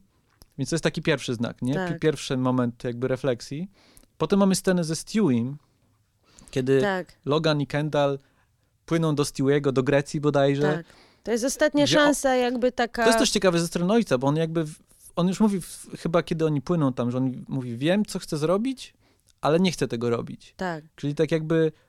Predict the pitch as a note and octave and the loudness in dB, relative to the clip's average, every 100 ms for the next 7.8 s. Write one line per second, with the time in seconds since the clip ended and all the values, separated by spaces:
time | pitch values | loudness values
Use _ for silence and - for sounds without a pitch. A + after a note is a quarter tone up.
0 | _ - F3 E3 E3 E3+ - - G#3+ - | _ -10 -8 -6 -4 -4 -4 -2 -2 0
1 | G#3+ F3+ F#3+ G3 G3 F#3+ F#3+ F#3+ - A3 | 0 0 2 2 4 2 0 -4 -2 0
2 | A#3 A#3+ A3+ A#3+ A#3 A3+ - - G#3+ F3 | 2 2 0 2 2 0 0 2 4 4
3 | F#3 F#3 G3+ G#3+ G#3+ A#3+ D#3+ G3+ F3+ C#3 | 2 2 0 -2 0 0 2 2 2 0
4 | C3+ C3+ B2 - C3+ D3+ D#3+ - E3+ F3 | -2 -2 -4 -4 -8 -4 -4 -2 0 0
5 | F3 A#3+ D3+ B2 C3+ D#3+ D#3+ D#3 D#3 D#3+ | 0 -2 -2 -2 -2 -2 -2 -2 -6 -12
6 | E3 - _ - - D#3+ F3 E3+ E3+ F3+ | -14 -16 _ -4 0 2 2 2 2 2
7 | B2+ - - G#3 - - A#3+ F#2+ | 2 -2 -4 0 2 0 -2 -8